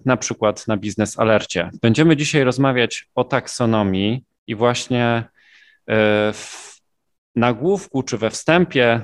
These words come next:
do, e, pana artykułu pojawiło się takie sformułowanie, że polska strategia energetyczna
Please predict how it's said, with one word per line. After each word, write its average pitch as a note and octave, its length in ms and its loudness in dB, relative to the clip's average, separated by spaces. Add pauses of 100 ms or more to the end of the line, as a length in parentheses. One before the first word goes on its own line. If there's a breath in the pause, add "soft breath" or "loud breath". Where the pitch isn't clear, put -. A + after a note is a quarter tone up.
do, A2 440 0 (200)
e, G#2 920 -2 (100)
pana B2+ 240 2
artykułu D3+ 680 -2
pojawiło B2+ 480 -2
się - 160 -12
takie B2 200 -6
sformułowanie, B2 600 2
że B2+ 100 -2
polska B2 380 -2
strategia B2+ 560 0
energetyczna A#2 840 0